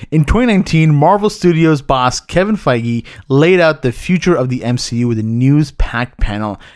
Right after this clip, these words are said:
at San Diego Comic-Con that ended with the surprise reveal that Mahershala Ali was attached to a Blade movie. Little did the screaming six thousand five hundred fans in Hall H know that'd be the last Marvel Comic-Con for panel for three years.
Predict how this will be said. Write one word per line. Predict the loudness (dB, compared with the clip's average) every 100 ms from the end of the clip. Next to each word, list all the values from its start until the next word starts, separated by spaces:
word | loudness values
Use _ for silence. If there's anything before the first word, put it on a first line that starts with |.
| -8
at | -8
San | -4 -2
Diego | -2 -4
Comic-Con | -4 -4 -4 -6 -6
that | -6 -2
ended | 0 0
with | -2
the |
surprise | -8 -8 -4 0 0 -2
reveal | -2 -2 -2 -4 -10 -10
that | -8
Mahershala | -2 -2 0 0
Ali | 2 0 0 -2
was | -4
attached | -6 -8 -8 -8 -8
to | -6
a | -6
Blade | -2 -2 -2 -4
movie. | -8 -10 -14 -16 -20 -20 -20 -8 0
Little | 2 2 2
did | 0
the | 0
screaming | -4 -8 -2 0 2 0
six | -2 -4 -6 -4
thousand | -2 0 0 -2
five | -2 -2 0
hundred | 0 -2 -4
fans | -4 -2 0 -2
in | -6
Hall | -2 0 2
H | 0 -2
know | -2 0 0 -4 -10 -14 -2
that'd | 0 0
be |
the | -2
last | -2 -2 0 -2 0
Marvel | -2 -2
Comic-Con | -2 -4 -4 -6 -6
for | -6
panel | -4 -2 -4
for | -8
three | -8 -4 -2
years. | -4 -6 -10